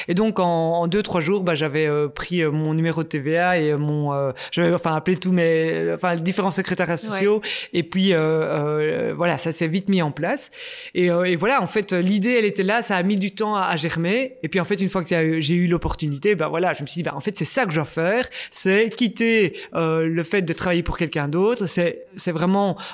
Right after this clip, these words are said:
Speaker 1: euh, construire mes propres rêves et pas ceux de
Speaker 2: Mhm.
Speaker 1: quelqu'un d'autre,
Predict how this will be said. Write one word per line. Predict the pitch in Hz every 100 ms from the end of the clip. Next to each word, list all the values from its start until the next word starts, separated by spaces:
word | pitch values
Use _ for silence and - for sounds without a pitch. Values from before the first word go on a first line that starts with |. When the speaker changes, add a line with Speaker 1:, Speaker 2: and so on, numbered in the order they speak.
| -
Speaker 1:
euh, | 156 156
construire | 196 - 208 185
mes | 160
propres | - 190 165
rêves | 151 220 208
et |
pas | 165 170
ceux | 214
de |
Speaker 2:
Mhm. | 196
Speaker 1:
quelqu'un | 160 156 151
d'autre, | 165 240